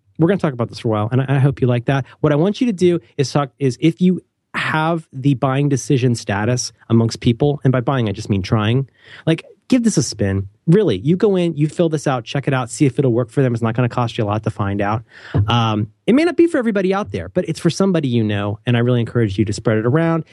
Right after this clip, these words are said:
It is a new month. It is the month of, uh, what is this? What are we in?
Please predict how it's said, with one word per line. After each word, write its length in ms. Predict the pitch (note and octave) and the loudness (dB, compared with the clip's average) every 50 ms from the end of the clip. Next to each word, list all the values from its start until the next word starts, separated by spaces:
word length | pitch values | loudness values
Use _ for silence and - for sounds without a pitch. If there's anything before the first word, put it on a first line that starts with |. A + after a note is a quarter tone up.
| - - | -4 0
It 80 | D3 | 0
is 100 | D3 - | 2 2
a 40 | D3 | 2
new 160 | C#3 D3 D3+ | 4 4 4
month. 380 | D3 C#3+ C#3 C#3 C#3+ C#3 - - | 2 2 0 -2 -2 -2 0 0
It 80 | C#3+ | 2
is 140 | C3 B2 A#2 | 2 2 2
the 100 | A#2+ C3+ | 2 2
month 380 | B2 B2 B2+ C3 C3 - - - | 2 2 2 0 -2 -4 -2 0
of, 340 | B2+ A#2 A#2 A#2 G#2 - - | 0 0 0 -2 -2 -4 -4
uh, 280 | A#2 A#2 A#2 A2 A2 | -2 0 0 -2 0
what 180 | A2+ B2+ C3+ B2+ | 0 0 2 2
is 80 | A2 | 2
this? 200 | G#2+ G2 G2 - - - | 0 -2 -6 -8 -4 -2
What 120 | B2+ B2+ | 0 2
are 40 | B2+ | 4
we 140 | B2+ C3 C#3 | 4 2 2
in? 200 | D3 D3+ D3+ | 2 0 -2